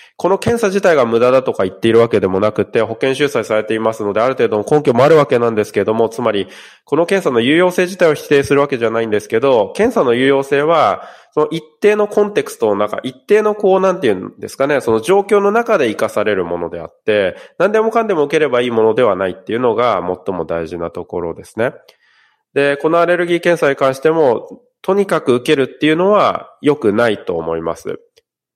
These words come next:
それは事前確率が定まらないので、事後確率も定まらないからということにつきますね。なので、アレルギーもですね、最も大事なのは、あなたの体調であったり、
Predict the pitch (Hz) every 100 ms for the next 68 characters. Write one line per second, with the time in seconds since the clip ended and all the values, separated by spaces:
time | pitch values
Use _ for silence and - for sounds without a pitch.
0 | - 131 151 131 113 123 123 131 123 107
1 | 101 156 147 113 107 107 107 98 95 113
2 | 98 92 95 92 95 92 110 110 90 85
3 | 82 85 82 85 87 - 95 95 _ _
4 | 98 85 - - 110 107 - 113 110 -
5 | 98 92 123 139 - - - - 151 147
6 | 127 127 170 190 175 139 135 143 95 -
7 | 87 78 - - 135 151 - 220 220 156
8 | 139 139 139 135 113 139 117 80 - _
9 | _ _ _ _ _ _ _ _ _ -
10 | 113 123 101 87 85 - 110 107 - 101
11 | 95 95 90 - - - -